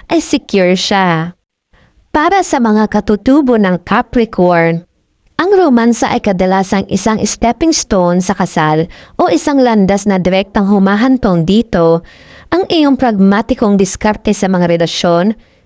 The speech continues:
na nakatuon sa mga praktikal na pagsaalang-alang at pangmatagalang katatagan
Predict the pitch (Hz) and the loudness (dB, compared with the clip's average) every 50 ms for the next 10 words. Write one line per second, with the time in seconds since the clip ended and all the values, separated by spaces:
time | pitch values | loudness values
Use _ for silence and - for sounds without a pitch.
0 | _ - 285 311 339 311 - 294 294 294 - - 247 269 240 - 233 214 208 196 | _ -2 -2 0 0 0 -2 -2 -2 -2 0 0 2 2 2 2 0 0 0 0
1 | 196 190 - - 247 247 - - 330 294 - 247 220 214 220 220 - 202 180 - | 0 -2 -2 -4 -4 -4 -4 -4 -4 -2 0 0 0 2 0 0 -2 -4 -4 -4
2 | - 170 - - 180 202 233 262 269 262 - - 175 170 170 175 175 156 156 156 | -4 -4 -2 -2 0 0 0 0 -2 -4 -4 -4 -2 0 0 0 0 0 0 -2
3 | 160 - - - - - - - - - - - 285 247 247 254 269 269 - 247 | -4 -6 -12 -20 -20 -14 -10 -8 -8 -6 -4 -2 2 2 2 2 2 0 -2 -2
4 | 208 202 190 185 180 175 175 - 196 - - 185 - - 190 170 185 175 170 165 | 0 0 0 2 0 0 -2 -2 -2 -2 -2 -4 -2 -2 -2 0 0 0 0 0
5 | 156 165 170 - | 0 -2 -4 -8